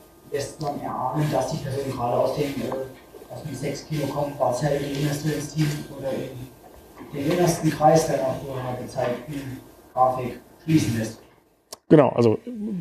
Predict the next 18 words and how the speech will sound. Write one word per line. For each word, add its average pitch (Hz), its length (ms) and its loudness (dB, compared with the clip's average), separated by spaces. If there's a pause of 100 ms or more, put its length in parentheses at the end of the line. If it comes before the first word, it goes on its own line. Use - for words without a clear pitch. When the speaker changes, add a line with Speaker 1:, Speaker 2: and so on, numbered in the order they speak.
(120)
Speaker 2:
ich 143 60 -8
fasse 147 240 6
mal 139 140 8
kurz 151 200 8
zusammen, 143 340 10
ne? 151 200 10
Also 131 180 8
aus 131 120 8
der 131 100 8
Grafik 143 460 6
oder 131 140 6
aus 120 100 2
dem 131 100 4
Kontext 180 480 6
der 135 80 2
Abbildung 135 300 6
des 120 120 4
Bildes 131 380 4